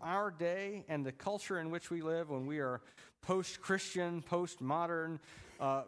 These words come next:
you know, post-everything kind of generation of people,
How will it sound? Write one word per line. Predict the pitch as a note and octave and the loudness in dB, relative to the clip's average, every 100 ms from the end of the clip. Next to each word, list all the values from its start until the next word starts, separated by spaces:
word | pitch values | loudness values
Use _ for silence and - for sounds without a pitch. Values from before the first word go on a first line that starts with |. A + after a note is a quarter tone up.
| - | -4
you | D#3 | 0
know, | C3+ A#2+ - | 0 0 0
post-everything | F#3+ F#3 F3 - E3+ E3 F3 E3+ E3 E3 E3 | 0 0 -2 0 0 2 0 0 -2 -2 -2
kind | D#3+ D#3+ D#3+ | -2 -2 0
of | C#3+ | -2
generation | D3 D#3+ C#3 D3 D#3 D#3 C#3+ | 0 0 0 -2 -2 -4 -4
of | C3 | -4
people, | - D#3 D#3 D3+ D3+ | -4 -4 -4 -6 -6